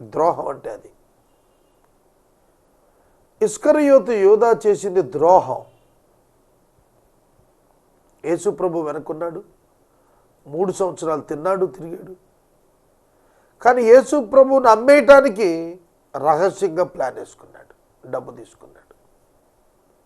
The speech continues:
ఆలోచించండి, వాగ్దానం చేసేసాడు, అప్ప-, అప్పగించేస్తానని. స్వామి ద్రోహం. చాలామంది ఈ దినాల్లో ఇలా ఉంటున్నారు. తర్వాత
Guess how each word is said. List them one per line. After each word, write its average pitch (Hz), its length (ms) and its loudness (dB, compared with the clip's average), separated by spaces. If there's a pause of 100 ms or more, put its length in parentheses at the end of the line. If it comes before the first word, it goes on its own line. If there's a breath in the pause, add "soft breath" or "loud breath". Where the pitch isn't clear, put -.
(1080)
ఆలోచించండి, 160 640 -16 (1400)
వాగ్దానం 156 520 -8
చేసేసాడు, - 600 -20 (280)
అప్ప-, - 260 -18
అప్పగించేస్తానని. 127 920 -20 (1800)
స్వామి 185 520 -2
ద్రోహం. 180 420 -2 (1700)
చాలామంది 165 520 -2
ఈ - 20 -12
దినాల్లో 127 400 -12
ఇలా 104 120 -14
ఉంటున్నారు. - 540 -20 (2250)
తర్వాత 160 720 4